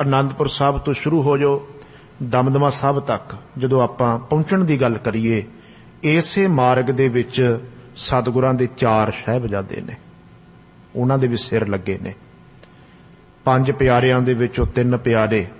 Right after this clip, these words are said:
ਜਾਨਾਂ ਤੋਂ ਪਿਆਰੇ, ਅਨੇਕਾਂ ਸਿੱਖ ਜਿਨ੍ਹਾਂ ਦੀ ਗਿਣਤੀ ਨਹੀਂ ਹੋ ਸਕਦੀ। ਧੰਨ ਮਾਤਾ ਗੁਜਰ ਕੌਰ,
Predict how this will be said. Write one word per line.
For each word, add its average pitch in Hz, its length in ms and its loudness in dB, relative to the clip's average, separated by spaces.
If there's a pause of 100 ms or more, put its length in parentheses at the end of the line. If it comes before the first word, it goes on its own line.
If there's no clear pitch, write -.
(440)
ਜਾਨਾਂ 135 480 2
ਤੋਂ 156 180 0
ਪਿਆਰੇ, 139 460 2 (160)
ਅਨੇਕਾਂ 147 540 2
ਸਿੱਖ 147 300 -2
ਜਿਨ੍ਹਾਂ 156 240 0
ਦੀ 156 100 -2
ਗਿਣਤੀ 135 340 0
ਨਹੀਂ 143 120 2
ਹੋ 107 120 0
ਸਕਦੀ। 92 420 -10 (2250)
ਧੰਨ 120 260 2
ਮਾਤਾ 117 340 2
ਗੁਜਰ 104 280 0
ਕੌਰ, 95 360 -8